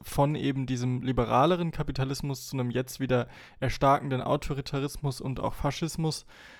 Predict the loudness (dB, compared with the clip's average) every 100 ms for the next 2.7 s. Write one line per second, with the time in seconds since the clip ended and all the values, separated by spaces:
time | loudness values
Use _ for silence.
0 | -20 -2 4 4 4 0 0 0 2 0
1 | 2 2 2 0 0 2 4 4 0 -4
2 | -6 -4 -2 -2 -2 -2 -4